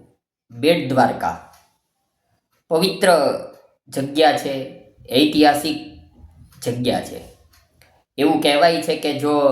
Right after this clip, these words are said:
દ્વારકાની મુલાકાત લીધી હોય, દ્વારકાધીશના દર્શન કર્યા હોય, પણ બેટ દ્વારકા જવાનું ન થયું હોય અને તેના દર્શન ન કર્યા હોય, તો એ યાત્રા અધૂરી ગણાય છે.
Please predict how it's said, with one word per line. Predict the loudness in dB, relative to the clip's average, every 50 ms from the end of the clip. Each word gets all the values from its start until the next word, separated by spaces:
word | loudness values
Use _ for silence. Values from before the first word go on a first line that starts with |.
| 0 -2 -6 -6 2
દ્વારકાની | 2 2 2 2 2 0 0 0 0 -2 -2
મુલાકાત | 0 0 0 2 2 2 0 0 0
લીધી | 0 0 0 2 0 2
હોય, | 0 0 -4 -6 -12 -16 -20 -20 -20 -20 -18 -18 -16 -16 -6
દ્વારકાધીશના | 2 4 4 4 4 4 2 2 2 0 -4 -6 -6 -4 -2 -2 0 0
દર્શન | 0 -2 -2 -4 -8 -8 -8 -8 -8
કર્યા | -4 2 4 4 4 4 0
હોય, | -6 -10 -14 -16 -20 -20 _ _ _ _ _ _ _ _ _ _ _ _ _ _ _ -2 0
પણ | 0 2 0 -2 -6 -10 -16 -20 -20 _ _ _ _ _ _ _ _ _ _ _ -14
બેટ | -4 2 2 2 2 2 -2 2
દ્વારકા | 2 2 2 2 2 2 4 4 2 0 -2 -8 -12 -18 -20 -20 _ _ _ _ -16 -6 -2
જવાનું | 0 2 2 2 2 0 -4 -2
ન | 0 -2 -2 0
થયું | -2 -4 -2 -2 -2 0
હોય | 0 -2 -2 -4
અને | -6 -6 -2 0
તેના | 0 2 2 0 0 0
દર્શન | -2 -2 -4 -4 -4 -2 0
ન | 0 0 0 0 -2
કર્યા | -4 -4 -4 -4 -6 -6 -8
હોય, | -10 -12 -12 -16 -20 _ _ _ _ _ _ _ _ _ _ _ -2
તો | 0 2 4 4 4
એ | 4 2 2 2
યાત્રા | 0 0 0 -2 -2 0 0 0 -2 -6 -12 -16 -20 _ _ _ _ _ _ _ _ _ _ -10 -8
અધૂરી | -4 0 2 2 2 2 0 -2
ગણાય | -4 -6 -6 -8 -8 -10 -12 -14
છે. | -18 -20